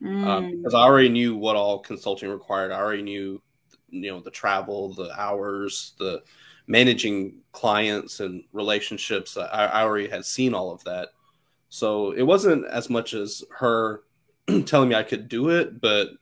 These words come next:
Speaker 1: I guess motivating me to do it. And, um, my independent consulting really took off when she started bringing business in, and she started gaining momentum and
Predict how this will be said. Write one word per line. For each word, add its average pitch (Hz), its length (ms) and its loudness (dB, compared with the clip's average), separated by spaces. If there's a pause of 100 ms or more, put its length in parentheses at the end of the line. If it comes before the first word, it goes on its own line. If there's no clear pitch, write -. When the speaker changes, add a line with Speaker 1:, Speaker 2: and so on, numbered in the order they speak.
(160)
Speaker 1:
I 113 80 -2
guess 117 160 -4
motivating 98 640 -6
me 95 200 -10
to 110 180 -10
do 92 260 -12
it. 92 140 -14 (560)
And, 98 560 -4
um, 98 540 0 (260)
my 117 240 4
independent 127 520 4
consulting 110 460 0
really 104 200 2
took - 220 -4
off 101 240 6
when 95 100 -4
she 120 260 -4
started 101 380 2
bringing 98 300 -2
business - 380 -6
in, 92 260 -8 (540)
and 95 240 -2
she 113 200 -2
started 98 480 0 (380)
gaining 104 280 -2
momentum 98 760 -6
and 95 240 -12